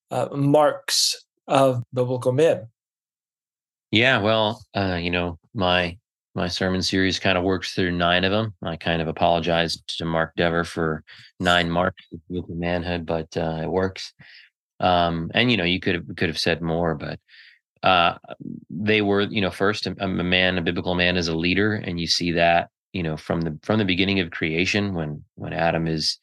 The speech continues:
Speaker 2: is made first, he's called to, to name Eve,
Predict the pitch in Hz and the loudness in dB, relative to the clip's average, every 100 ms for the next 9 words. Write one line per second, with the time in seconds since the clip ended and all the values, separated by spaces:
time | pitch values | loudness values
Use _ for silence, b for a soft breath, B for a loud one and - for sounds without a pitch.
0 | b b b - 87 90 92 87 - 90 | b b b -6 -2 0 0 -2 -2 0
1 | 90 85 - 82 - - 85 80 - 82 | 0 0 -4 -8 -6 -2 0 0 -2 -2
2 | 80 80 b b b - 90 85 87 90 | -2 -4 b b b -12 -4 0 2 2
3 | 90 90 - 87 90 90 90 90 | 0 -2 -4 -2 0 0 -2 -6